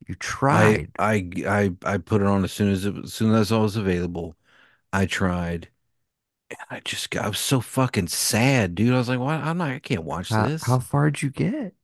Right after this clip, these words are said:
Speaker 2: Like, he tried to go across the street and he, like,
Speaker 1: Spoilers for Beau is Afraid. Go ahead.
Speaker 2: he, like, was going across the street and, like,
Speaker 1: He, 'cause he needs p-, he needs water for his
Speaker 2: Right.
Speaker 1: for his medication
Speaker 2: Yeah.
Speaker 1: because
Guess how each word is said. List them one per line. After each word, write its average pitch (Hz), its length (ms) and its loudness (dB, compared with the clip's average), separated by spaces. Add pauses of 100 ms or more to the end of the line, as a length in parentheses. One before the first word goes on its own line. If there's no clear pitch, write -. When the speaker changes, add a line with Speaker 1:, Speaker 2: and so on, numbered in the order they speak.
(1120)
Speaker 2:
Like, 123 160 -2
he 139 200 0
tried 139 380 2
to 151 80 0
go 151 120 2
across 139 440 2
the 135 60 -4
street 135 600 -2 (100)
and 120 180 4
he, 123 80 6
like, 117 40 4
Speaker 1:
Spoilers 101 440 6
for 85 140 0
Beau 85 220 2
is 80 100 -2
Afraid. 82 480 -6
Go 92 100 -4
ahead. 90 220 -2 (160)
Speaker 2:
he, 151 140 -4
like, 156 180 0
was 113 240 -2
going 131 300 0
across 120 380 -2
the 107 80 -8
street 104 540 -2 (160)
and, 95 300 2
like, 90 340 -4 (640)
Speaker 1:
He, 107 140 6
'cause 90 180 4
he 95 100 8
needs 90 280 4
p-, - 240 2
he 90 240 0
needs 98 300 2
water 98 520 4 (300)
for 92 240 4
his 113 280 4
Speaker 2:
Right. - 100 -20 (220)
Speaker 1:
for 95 180 4
his 98 120 2
medication 107 880 0 (380)
Speaker 2:
Yeah. - 100 0
Speaker 1:
because 80 280 2